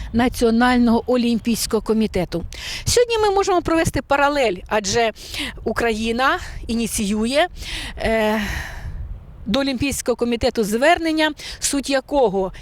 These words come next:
заборонити, е, громадянам Украї-, е, громадянам Росії та Білорусі брати участь в Олімпійських іграх, які мають невз-, невдовзі бути. І Олімпійський комітет сьогодні ще вагається, що робити, чи спорт це окремо від політики. Та ні.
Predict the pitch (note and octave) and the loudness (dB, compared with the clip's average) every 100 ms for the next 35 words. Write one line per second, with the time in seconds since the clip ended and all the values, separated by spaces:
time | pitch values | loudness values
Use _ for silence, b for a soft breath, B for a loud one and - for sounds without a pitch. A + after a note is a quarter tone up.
0 | B F#3+ B3 B3+ D#4 D4+ D4+ - A#3+ G#3+ | B 0 0 2 0 0 0 0 0 0
1 | B B B B G#3+ G#3 B3 B3 C4 B3+ | B B B B 0 2 2 0 0 0
2 | A#3+ A#3 A3 A#3+ A#3+ G#3+ G#3 G3 F3 B3+ | 0 0 2 0 0 0 2 2 2 2
3 | B3+ C4 B3+ A#3+ A#3 C4+ - C4+ A#3+ G#3+ | 2 2 2 2 2 0 0 0 0 2
4 | A3 G3+ G#3+ C#4 F4 B3 A3 A#3+ - A#3 | 0 0 2 2 2 2 2 2 0 -4
5 | C4 C4 - A#3 A3+ B3 G#3+ A3 - D#4 | -2 0 0 2 0 0 0 0 0 0
6 | D#4 A#3 - G#3+ G#3 G3+ G#3 G3+ - G3+ | 0 -2 -2 2 2 0 -4 -6 -12 -4
7 | G#3 F#3+ G#3+ G#3+ A3 F#3+ G3 F#3 F3 - | -2 2 2 2 -2 0 -2 -2 -4 -8
8 | B B B C4+ G4 A4 B4 - - B3+ | B B B -2 0 2 2 2 0 -2
9 | B3 G4 A4 - A#3+ D4 C#4 - A3+ A3+ | 0 0 0 0 0 0 -2 0 2 4
10 | A#3 A#3 G3+ - - - C#4 C#4 A#3 C4+ | 4 4 2 -4 -4 -2 0 0 0 0
11 | A#3 F#3+ - B B B - B3 - - | -2 -2 -6 B B B -2 0 -2 0
12 | C#4+ B3 - B3 - D#4+ D#4+ D4+ C4+ - | 2 2 2 0 2 2 2 0 0 2
13 | C#4 B3+ A3+ G3 - F3 E3+ - - G4+ | 2 4 2 0 -2 -6 -6 -16 -2 0
14 | G4 C#4+ F#3+ D3+ | 0 -2 -6 -8